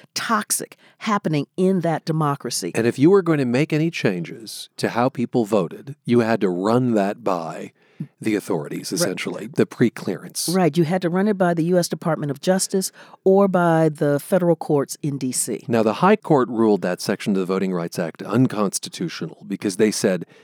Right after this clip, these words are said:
Speaker 2: it was based on an old formula. I'm just quoting the Brennan Center here. "As a practical matter, it means that this section is inoperable until Congress enacts a new formula,"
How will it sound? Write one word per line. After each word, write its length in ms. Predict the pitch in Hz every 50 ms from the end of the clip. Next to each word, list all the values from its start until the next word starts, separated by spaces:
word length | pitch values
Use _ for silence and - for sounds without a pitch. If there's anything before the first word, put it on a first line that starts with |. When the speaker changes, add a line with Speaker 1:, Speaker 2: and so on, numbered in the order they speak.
| _ _ -
Speaker 2:
it 160 | 117 113 104
was 160 | - 113 98
based 320 | 95 107 110 107 98 - -
on 140 | 104 101
an 80 | 98 95 95 -
old 400 | 120 107 107 101 92 90 82 - - _ _ _ _ _ _ _
formula. 720 | _ - - - 113 104 104 104 90 80 78 - - - - - _ _ _ _ _ -
I'm 220 | - 104 101 95
just 200 | 85 113 107 -
quoting 360 | - - 117 110 98 95 92 87
the 100 | 95 87
Brennan 480 | 82 87 95 117 127 131 120 110 104
Center 400 | 95 - - 101 92 90 85 85
here. 380 | 85 82 101 92 85 82 101 - - - - - -
"As 160 | - 123 113
a 100 | - 117
practical 680 | 101 - - - 165 165 175 - - 143 123 - 113 107
matter, 400 | 107 110 123 131 127 113 101 101
it 100 | 104 107
means 380 | 135 123 123 120 113 110 104 -
that 220 | - 104 98 -
this 160 | 117 117 113
section 480 | - - - 113 107 - - - 101 92
is 280 | - 120 110 101 85 -
inoperable 1120 | 101 117 117 107 107 - 110 113 139 143 - - 98 92 85 - 85 82 92 120 - _ _ _ _ _ _ _ _ _ _ -
until 440 | - 123 127 - - - 214 226
Congress 720 | 208 - - - - 139 143 135 127 - 101 98 - - - -
enacts 520 | - 110 101 95 92 90 - - - - - -
a 80 | - 101
new 320 | 101 95 98 98 95 92
formula," 720 | 87 - - - 98 87 90 92 87 - - - - -